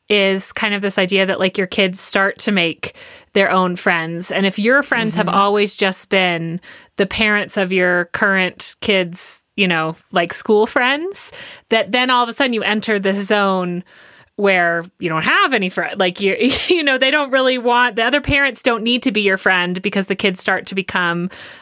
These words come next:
Speaker 1: um, able to handle a lot of that on their own. So I think nurture these friendships that you do have. I'm just curious why they, like, like, it's a, I think it's a really good question, like, on a kind of philosophical level, but I'm like,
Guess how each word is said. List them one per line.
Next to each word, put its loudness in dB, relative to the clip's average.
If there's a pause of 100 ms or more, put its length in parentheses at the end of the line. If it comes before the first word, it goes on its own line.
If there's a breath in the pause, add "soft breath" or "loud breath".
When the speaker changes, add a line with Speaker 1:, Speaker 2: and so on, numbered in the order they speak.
Speaker 1:
um, -2
able 0
to -4
handle 0
a 0
lot 2
of -6
that 0
on -2
their -2
own. -2
So -8
I 2
think -2
nurture 0 (440 loud breath)
these 0
friendships -2
that -2
you -4
do -2
have. -2
I'm 2
just 0
curious 2
why 4
they, 0
like, -2
like, -2
it's -4
a, 0 (100)
I 0
think 0
it's 2
a -2
really 0
good 0
question, -2
like, 0
on 2
a 0
kind -4
of -8
philosophical 0
level, 2
but 2
I'm 0
like, 0